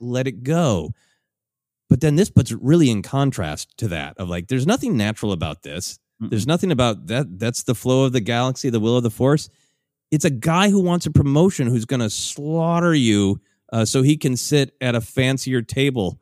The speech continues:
Speaker 1: <laughs> at separatist dinners, you
Speaker 2: Mm-hmm.
Speaker 1: know? And what is the nobility in that, of letting yourself die for that?
Speaker 2: Mm-hmm. Yeah, and, and Tewat Ka speaking for a, a, a group here, right? <laughs>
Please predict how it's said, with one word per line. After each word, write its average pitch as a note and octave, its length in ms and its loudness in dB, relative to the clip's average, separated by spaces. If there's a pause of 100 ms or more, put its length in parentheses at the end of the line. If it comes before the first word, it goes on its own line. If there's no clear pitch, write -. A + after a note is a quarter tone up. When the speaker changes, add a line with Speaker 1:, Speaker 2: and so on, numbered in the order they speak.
(140)
Speaker 1:
<laughs> - 100 -10
at A2+ 140 -6
separatist A2+ 520 0
dinners, F#2+ 420 -4 (240)
you A2+ 100 -4
Speaker 2:
Mm-hmm. F#2+ 80 2
Speaker 1:
know? C#3 260 4 (600)
And A2 360 0 (360)
what B2 340 2
is A2+ 160 2
the A2+ 80 -2
nobility G#2 440 0
in F2 80 -4
that, D#2 200 -6 (760)
of G2 140 -4
letting G2+ 280 0
yourself F2 360 -6
die F2 460 -2 (340)
for E2 240 -6
that? D2 420 -10 (640)
Speaker 2:
Mm-hmm. D3 320 0 (260)
Yeah, D#3+ 220 -2
and, A2+ 120 -6
and A#2 180 -4
Tewat A#2 480 -4
Ka A#2 200 -4
speaking A2+ 380 -4
for G2+ 220 -6
a, F#2+ 240 -6 (120)
a, F2+ 60 -10 (160)
a F2+ 40 -12
group C#3 340 -4
here, - 180 -10
right? E3+ 260 -8
<laughs> - 320 -14